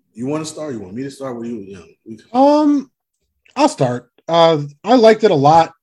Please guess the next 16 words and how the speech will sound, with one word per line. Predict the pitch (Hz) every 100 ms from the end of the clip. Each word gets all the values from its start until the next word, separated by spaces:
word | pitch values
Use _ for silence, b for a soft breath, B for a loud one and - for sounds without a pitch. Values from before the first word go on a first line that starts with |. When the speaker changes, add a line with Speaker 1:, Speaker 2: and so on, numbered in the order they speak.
| _ 151
Speaker 2:
I, | 165
I, | 165 160 139 135
we | 185
were | 175
talking | 175 180 180 170
about | 147 151 156
it | 139
a |
bit, | 120 143 147 147 b b b b 135
uh, | 131
yesterday, | 127 143 147 151 147 135
just, | 127 110
like, | 117
on | 120 107
the |
phone. | - 143 143 143 143